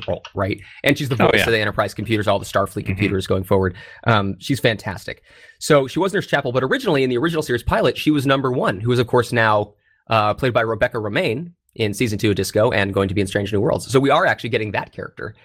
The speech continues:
Speaker 1: from
Speaker 2: Mm-hmm.
Speaker 1: the unaired pilot of the original Star Trek, which is kinda cool.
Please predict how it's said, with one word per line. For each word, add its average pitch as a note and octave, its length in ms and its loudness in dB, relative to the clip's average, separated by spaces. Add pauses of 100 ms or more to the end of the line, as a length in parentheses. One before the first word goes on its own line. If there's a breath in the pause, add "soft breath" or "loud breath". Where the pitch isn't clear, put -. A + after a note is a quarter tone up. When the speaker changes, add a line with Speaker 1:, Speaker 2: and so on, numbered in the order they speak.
(240 soft breath)
Speaker 1:
from G2+ 260 0
Speaker 2:
Mm-hmm. F#2 80 -6
Speaker 1:
the G2+ 280 0 (140)
unaired A#2+ 380 2
pilot A#2 400 -4 (440 soft breath)
of G2 240 2
the G2 120 0
original G2+ 400 0
Star - 180 -4
Trek, - 320 -4 (380 soft breath)
which G2+ 100 2
is G2 80 0
kinda E2 220 -2
cool. - 320 -8